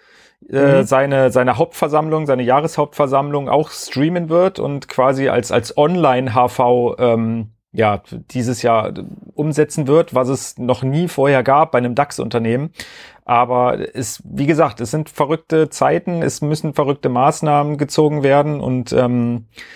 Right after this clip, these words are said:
Speaker 1: da ist es natürlich super, wenn man erstens, ich sag jetzt mal so, jemanden wie einen, einen Francesco im Team hat, beziehungsweise halt gleich schon so ein Department hat, was sich auch vorher schon damit beschäftigt hat.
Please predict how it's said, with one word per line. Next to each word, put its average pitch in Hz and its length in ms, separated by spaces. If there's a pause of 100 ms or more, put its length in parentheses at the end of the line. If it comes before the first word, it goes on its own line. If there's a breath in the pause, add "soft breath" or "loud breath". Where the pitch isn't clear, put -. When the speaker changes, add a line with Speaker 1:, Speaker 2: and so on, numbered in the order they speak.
(200 loud breath)
Speaker 1:
da 127 120
ist 156 180
es 160 140
natürlich 139 420
super, 156 560
wenn 135 120
man 139 280 (640)
erstens, 156 880 (420)
ich - 120
sag 143 160
jetzt 143 140
mal 123 100
so, 123 140
jemanden 139 560
wie 151 240
einen, 131 400
einen 131 300
Francesco 139 540
im 120 140
Team 147 300
hat, 151 160
beziehungsweise 127 560
halt 113 140
gleich 143 200
schon 135 160
so 120 120
ein 123 100
Department 123 640
hat, 131 200
was 120 140
sich 120 140
auch 92 100
vorher 165 320
schon 123 160
damit 107 240
beschäftigt 110 480
hat. 143 200